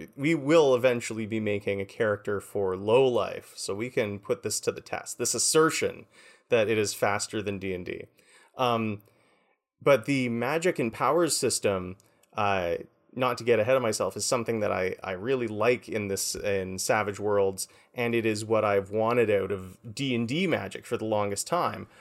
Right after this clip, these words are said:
which is, uh, they provide sort of the basic mechanics for it, but the big encouragement is, like,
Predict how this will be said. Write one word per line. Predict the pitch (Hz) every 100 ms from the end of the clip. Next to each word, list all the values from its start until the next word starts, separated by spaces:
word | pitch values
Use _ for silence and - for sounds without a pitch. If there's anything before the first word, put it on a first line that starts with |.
| - _
which | 123 120
is, | 120 107 98 95 - - _ _ -
uh, | 101
they | 95 135
provide | 156 156 127 123 117
sort | - 123 107
of | 98 -
the | 104
basic | 123 156 165 -
mechanics | 120 123 139 143 -
for | - 104 95
it, | 92 - - _
but | 117 -
the |
big | 107 147 156
encouragement | 143 123 135 120 120 -
is, | 104 104
like, | 101 95 90